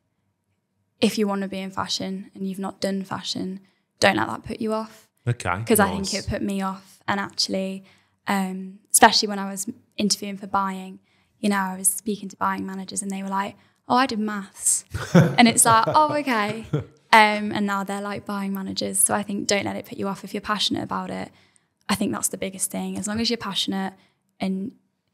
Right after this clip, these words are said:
Speaker 1: you work hard, you've got drive, you want to succeed,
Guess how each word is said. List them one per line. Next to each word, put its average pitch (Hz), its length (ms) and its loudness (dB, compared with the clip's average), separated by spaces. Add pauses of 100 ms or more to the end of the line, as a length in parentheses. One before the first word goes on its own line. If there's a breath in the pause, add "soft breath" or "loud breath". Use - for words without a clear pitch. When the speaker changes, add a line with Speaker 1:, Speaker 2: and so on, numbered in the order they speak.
(200)
Speaker 1:
you 196 100 -2
work 202 220 6
hard, 185 320 -6
you've 196 140 -10
got - 160 -8
drive, 185 460 -8
you 196 120 -6
want 196 220 -4
to 202 100 -8
succeed, 185 680 -4